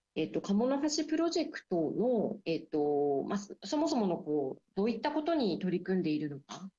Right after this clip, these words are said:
あの、活動の内容について、ちょっとまず、あの、ご説明いただければと思います。もうすでにこの番組見てる方は、もう、あの、知ってますっていう方も、あの、多いとは思うんですけれども、ちょっと改めて、はい、お聞かせいただければと思います。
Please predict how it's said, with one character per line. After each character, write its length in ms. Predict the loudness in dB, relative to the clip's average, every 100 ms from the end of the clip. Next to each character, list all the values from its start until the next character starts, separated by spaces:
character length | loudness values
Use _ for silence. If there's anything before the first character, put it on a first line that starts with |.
| _ -6
あ 140 | -4
の、 300 | 0 0 0
活 320 | -2 -6 -2
動 240 | 0 2 2
の 300 | 2 2 2
内 260 | 2 2
容 160 | 2 2
に 180 | 0 -4
つ 140 | -6
い 140 | -6 -2
て、 260 | 0 0
ち 120 | -2
ょ 0 | -2
っ 20 |
と 80 | 0
ま 140 | 0
ず、 240 | 0 -2 -2
あ 140 | -2
の、 100 | -2 -2 -2 -2 -4
ご 60 | -8
説 240 | -12 -8
明 140 | -2 -2
い 100 | -2
た 120 | -4
だ 100 | -4
け 140 | -4
れ 100 | -2
ば 100 | -2
と 140 | -4 -8
思 180 | -8 -8
い 40 |
ま 120 | -10
す。 220 | -10 -8 -2
も 120 | 0
う 20 |
す 140 | 0
で 100 | 0
に 260 | 0 0 -2
こ 120 | 0
の 280 | 0 0 0
番 160 | 0 0
組 220 | 2 2
見 120 | 2
て 100 | 2
る 120 | 0 0
方 260 | 0 0
は、 240 | -2 -2 -8 _ -4
も 280 | 0 2 2
う、 0 |
あ 80 | 0
の、 360 | 0 -2 -2 -6 -6
知 80 |
っ 40 | -2
て 60 | 0
ま 140 | 0
す 140 | 0
っ 20 | -2
て 60 |
い 40 | -4
う 20 |
方 180 | -4 -4
も、 320 | -4 -4 -6
あ 60 | -4
の、 160 | 0
多 80 | 0
い 80 | 0
と 80 | -2
は 40 |
思 120 | -2
う 40 | -4
ん 40 |
で 80 | -6
す 80 | -10
け 120 | -16
れ 60 | -14
ど 60 | -8
も、 180 | -8 -8 _
ち 40 | -6
ょ 20 |
っ 20 |
と 240 | -2 0 0
改 120 | 0
め 100 | 0
て、 160 | -2
は 240 | -4 -2 -2
い、 80 | -4
お 40 |
聞 140 | -8
か 100 | -12
せ 120 | -8 -6
い 80 |
た 140 | -6 -6
だ 80 | -8
け 120 | -6
れ 120 | -8
ば 100 | -8
と 60 | -14 -14
思 100 | -14
い 120 | -12
ま 320 | -8 -6 -6
す。 160 | -10